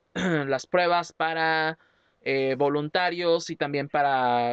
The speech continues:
anfitriones y también juegos, ¿no? O sea, se-, todos, la gente que quiera participar en Games Done Quick, las, las audiciones vendrán el veinticuatro o empezarán a abrirse el veinticuatro de septiembre. O sea, se-, ya,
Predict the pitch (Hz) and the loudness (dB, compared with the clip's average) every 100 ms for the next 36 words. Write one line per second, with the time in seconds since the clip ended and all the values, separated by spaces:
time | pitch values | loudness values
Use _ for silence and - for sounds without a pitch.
0 | 117 131 139 151 131 147 139 139 139 135 | -4 -6 -4 -6 -6 -4 -2 -2 -2 -4
1 | - 135 127 - 131 131 - 135 120 113 | -6 -10 -6 -4 -4 -6 -2 -2 -2 -6
2 | 107 135 131 131 135 123 131 127 - 135 | -8 -10 -8 -8 -6 -6 -4 -4 -4 -4
3 | 151 151 143 151 143 - 147 - 139 - | -4 -6 -4 -2 0 -2 -8 -10 -10 -4
4 | 147 139 _ _ _ _ - 135 135 139 | -4 -4 _ _ _ _ -10 -8 -6 -4
5 | 131 151 - 220 - _ _ _ 143 139 | -4 -4 -2 -4 -4 _ _ _ -2 0
6 | 131 127 - - _ - 123 139 139 147 | 0 -2 -10 -18 _ -10 -4 -4 -4 -4
7 | 143 147 143 135 127 156 160 147 143 160 | -2 -4 -4 -6 -2 -2 -2 -4 -2 -4
8 | 156 143 147 139 127 123 123 127 135 135 | -6 -4 -2 -2 0 0 -2 -4 -4 -2
9 | 147 151 160 165 143 - 139 127 135 123 | 0 0 0 -2 -4 -4 -4 -2 -2 0
10 | 156 160 - 160 - 139 135 135 135 - | 2 2 -2 -8 -6 -8 -4 -4 -4 -6
11 | _ _ _ _ - 139 139 143 135 - | _ _ _ _ -6 -2 -2 -2 -4 -2
12 | 135 135 135 | 0 0 -2